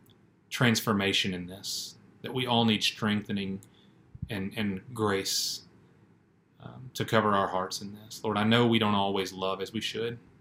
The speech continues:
but Lord, this is the light that comes to the darkened world. By this, the world will know that we are your disciples, by the love we have for one another.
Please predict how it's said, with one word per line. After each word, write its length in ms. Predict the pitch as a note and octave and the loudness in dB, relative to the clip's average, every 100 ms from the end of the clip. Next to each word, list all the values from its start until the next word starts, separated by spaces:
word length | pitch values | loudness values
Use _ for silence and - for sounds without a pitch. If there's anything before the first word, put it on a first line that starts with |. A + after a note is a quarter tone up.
| - _ - _ _ _ _ _ | -20 _ -20 _ _ _ _ _
but 120 | A2+ | -6
Lord, 320 | A2 G#2 F#2 - | 0 2 0 2
this 320 | B2+ C3+ - | 2 2 0
is 380 | B2 A2 G#2+ - | 0 0 0 -2
the 100 | G#2+ | -4
light 520 | G2 F#2 G2 - - - - _ _ _ _ _ - - - - _ _ - | -4 -8 -10 -16 -18 -20 -20 _ _ _ _ _ -12 -12 -12 -20 _ _ -8
that 140 | A2+ | -8
comes 260 | - A#2 G#2+ | 0 2 2
to 100 | - | 0
the 100 | G2+ | -2
darkened 420 | G2 G2 G2 G#2 | 0 0 0 -2
world. 360 | A2 A#2+ G#2 G#2+ - _ _ _ _ _ _ A2 | -2 -4 -8 -12 -20 _ _ _ _ _ _ 0
By 300 | A2+ B2 C#3 | 4 6 6
this, 640 | C#3+ A#2 - - - - - - - _ _ _ | 4 2 -2 -6 -6 -10 -18 -20 -20 _ _ _
the 120 | A2+ | 0
world 320 | G#2 A2 A2 G#2+ | 4 6 4 4
will 100 | G#2 | 2
know 220 | G2 F#2+ | 2 0
that 120 | F#2+ | -2
we 140 | G2 | -2
are 100 | F#2 | -2
your 160 | F2+ F#2 | -4 -6
disciples, 760 | G2 - F#2+ G2+ F2 - - - | -8 -8 -8 -10 -16 -12 -14 -4
by 100 | G2+ | -2
the 80 | F#2+ | 0
love 280 | F2+ G2+ G2+ | 0 0 0
we 120 | F#2+ | -4
have 200 | F#2+ F2+ | -6 -8
for 120 | - | -8
one 200 | F2+ F2 | -8 -8
another. 180 | F2 F2+ | -14 -20